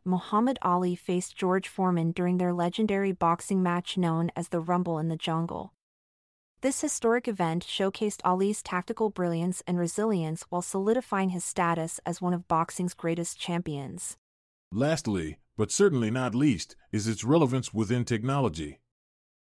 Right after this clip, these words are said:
Speaker 2: ascii code assigns the decimal value seventy-four to the uppercase letter J. This coding system revolutionized communication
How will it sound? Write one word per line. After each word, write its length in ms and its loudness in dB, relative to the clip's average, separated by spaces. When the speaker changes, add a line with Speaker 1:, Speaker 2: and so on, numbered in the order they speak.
Speaker 2:
ascii 340 2
code 380 4
assigns 400 0
the 100 0
decimal 440 2
value 400 0
seventy-four 800 2
to 200 -2
the 160 2
uppercase 480 2
letter 240 2
J. 440 0
This 260 2
coding 340 4
system 480 -2
revolutionized 800 0
communication 760 0